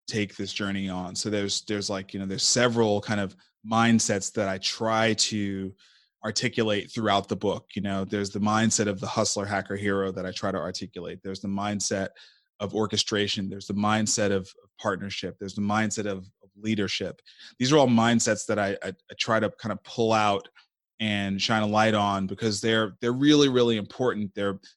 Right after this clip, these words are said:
they're multidimensional and they help you in a myriad of different situations. But, you know, ultimately it's a, it, this is a journey, right? It's like, I wrote this book about twenty years of my life. And Max, I'm, I'm forty-four. Like, dude, I'm young.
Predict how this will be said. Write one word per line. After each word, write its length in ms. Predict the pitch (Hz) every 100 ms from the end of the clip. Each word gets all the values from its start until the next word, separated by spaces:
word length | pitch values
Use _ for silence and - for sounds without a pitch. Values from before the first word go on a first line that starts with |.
| _
they're 80 | 110
multidimensional 960 | 120 127 123 117 117 113 120 113 107
and 100 | 107
they 80 | 104
help 320 | - 123 120
you 100 | 117
in 60 | 104
a 60 |
myriad 420 | 104 107 110 107 101
of 80 |
different 300 | 104 98 101
situations. 720 | - 107 - 107 107 - 92 -
But, 240 | 104 101 - - _ _ -
you 80 | 113
know, 140 | 107
ultimately 500 | 120 131 131 113 113
it's 160 | 107 -
a, 100 | 101 - -
it, 120 | 110
this 200 | 120 120
is 120 | 120
a 60 | 120
journey, 500 | 98 113 127 120 98
right? 220 | 95 104
It's 100 | 110
like, 180 | 120 - - -
I 60 |
wrote 180 | 147 170
this 160 | 165 -
book 300 | 147 135 113
about 340 | 110 101 - - _ _
twenty 220 | - 143 143
years 240 | 135 123
of 80 | 113
my 100 | 110
life. 460 | 107 117 104 - - _ _ _ _
And 420 | 117 113 110 110
Max, 260 | 120 120 123
I'm, 120 | 127 -
I'm 120 | 147
forty-four. 800 | - - 165 120 - 135 107 - -
Like, 160 | 107 - _ _ _ _ -
dude, 100 | 135
I'm 180 | 143 160
young. 440 | 120 127 92